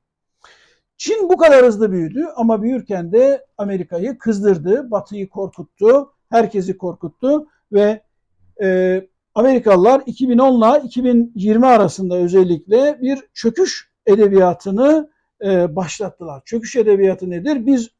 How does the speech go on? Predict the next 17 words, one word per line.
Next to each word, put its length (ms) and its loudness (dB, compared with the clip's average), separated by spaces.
ölüyoruz, 540 4
bitiyoruz, 480 0
mahvolduk, 640 -2
yıkılıyoruz. 720 -2
E, 220 -2
Çin 280 -6
bizim 240 0
yerimizi 400 2
alacak. 520 -18
Ne 120 -2
yapalım, 480 2
ne 120 6
edelim, 380 4
nasıl 260 -4
yeniden, 540 -2
e, 80 -8
e, 260 -4